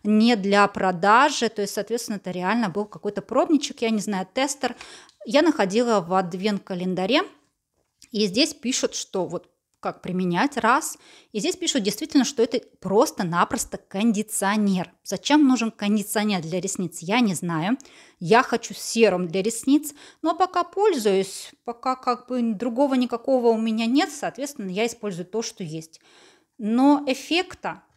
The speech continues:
улучшения ресниц нет. Вот как они выросли, так они и остались. Сейчас они потихонечку опадают, так как я перестала использовать тот самый серум, который благотворно повлиял на мои ресницы.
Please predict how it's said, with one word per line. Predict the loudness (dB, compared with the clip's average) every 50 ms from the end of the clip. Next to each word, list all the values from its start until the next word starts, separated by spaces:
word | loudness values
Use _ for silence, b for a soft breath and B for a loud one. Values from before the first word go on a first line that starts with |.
| _ _ _ _ _ _ _
улучшения | -6 -2 -2 -2 0 0 2 2 4 4 4 4 4 2
ресниц | 0 -2 -2 0 2 2 2 2 0 -8 -14 _ _ _ -10
нет. | -6 -4 -4 -4 -4 -6 _ _ _ _ _ _ _ _ _ _ -14
Вот | -8 -4
как | -4 -2 0
они | 2 2 2 2
выросли, | 0 0 0 0 0 -2 -2 0 0 -2 -2 -4 -14 _ _ _ -6
так | -6 -6 -4 -4
они | -4 -4 -2 -2 -2
и | -4
остались. | -6 -6 -4 -2 -2 -2 0 -2 -4 -4
Сейчас | -6 -6 -4 -4 -2 -2
они | -2 -2
потихонечку | -2 -4 -8 -10 -12 -8 -2 0 0 0 0 -2 -6 -12 -12 -12
опадают, | -12 -8 -4 -4 -4 -2 -2 -2 0 0 -2 -2 -4 -8 b b b b b b b b
так | -6 -6 -6
как | -6 -4 -2
я | 0 0
перестала | 0 0 -2 -2 0 0 0 2 2 2
использовать | 0 -2 -4 -4 -4 -2 -2 -4 -4 -6
тот | -10 -8 -4
самый | -2 -2 0 0 -2 -2
серум, | -2 -4 -2 0 4 6 6 6 6 6 4 0 0 -4 -6 _ _
который | -8 -8 -6 -2 0 0 0 0
благотворно | 0 -2 -2 -2 -2 -2 0 0 0 2 0 -2
повлиял | -4 -4 -2 0 0 0 2 2 2 2 2
на | 0 0
мои | 0 0 -2
ресницы. | -2 -2 0 0 0 0 0 0 -2 -2 -2